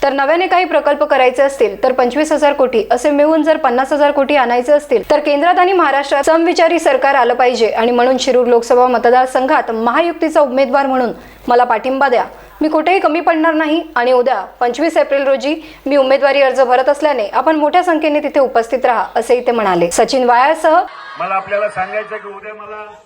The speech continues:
Speaker 2: माझा उमेदवारीचा फॉर्म भरायचा आहे. उमेदवारीचा फॉर्म भरायचा उद्या सकाळी. माझ्या सर्व बांधवांना, भगिनींना मला विनंती करायची,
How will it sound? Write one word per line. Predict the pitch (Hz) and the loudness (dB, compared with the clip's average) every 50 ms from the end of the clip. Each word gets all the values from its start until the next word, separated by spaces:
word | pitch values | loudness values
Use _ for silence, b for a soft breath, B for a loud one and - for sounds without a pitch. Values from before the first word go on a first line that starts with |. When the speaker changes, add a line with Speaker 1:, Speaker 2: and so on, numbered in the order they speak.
| _ _ _ _ - _ _ - - _ | _ _ _ _ -20 _ _ -20 -20 _
Speaker 2:
माझा | 156 165 190 220 220 214 208 | -20 -20 -18 -16 -16 -16 -14
उमेदवारीचा | 208 202 202 208 214 214 214 214 214 214 - 214 - | -16 -16 -16 -14 -14 -14 -14 -14 -14 -14 -14 -14 -14
फॉर्म | - - 208 214 214 | -12 -12 -12 -12 -12
भरायचा | 214 214 208 208 214 214 220 | -12 -12 -12 -12 -12 -12 -12
आहे. | 208 185 - - - - _ _ _ _ _ _ _ _ _ _ _ _ _ _ | -14 -14 -14 -18 -20 -20 _ _ _ _ _ _ _ _ _ _ _ _ _ _
उमेदवारीचा | 160 170 196 208 202 208 208 208 202 208 208 202 | -20 -18 -16 -12 -8 -8 -6 -6 -6 -4 -4 -6
फॉर्म | 202 - 202 202 202 | -4 -6 -6 -6 -4
भरायचा | 202 196 196 202 196 196 202 | -4 -4 -4 -6 -6 -6 -6
उद्या | 202 196 202 196 202 202 | -6 -6 -8 -10 -10 -10
सकाळी. | - 196 - - 202 202 202 175 - - _ _ _ _ _ _ _ _ _ _ _ _ _ _ _ _ _ - | -12 -14 -10 -8 -8 -8 -8 -10 -16 -20 _ _ _ _ _ _ _ _ _ _ _ _ _ _ _ _ _ -14
माझ्या | 139 175 185 202 - | -14 -10 -10 -10 -10
सर्व | - - 185 185 202 202 | -10 -12 -12 -10 -10 -8
बांधवांना, | 202 185 185 185 185 202 202 202 208 202 | -6 -6 -8 -6 -8 -8 -8 -8 -10 -12
भगिनींना | 185 185 180 185 202 202 202 196 202 202 | -12 -12 -14 -14 -16 -16 -16 -16 -16 -14
मला | 196 196 196 202 | -14 -10 -10 -10
विनंती | 196 196 190 208 208 208 220 208 | -10 -10 -12 -16 -18 -18 -18 -12
करायची, | - 208 196 196 190 175 - 165 | -10 -8 -8 -8 -10 -12 -16 -20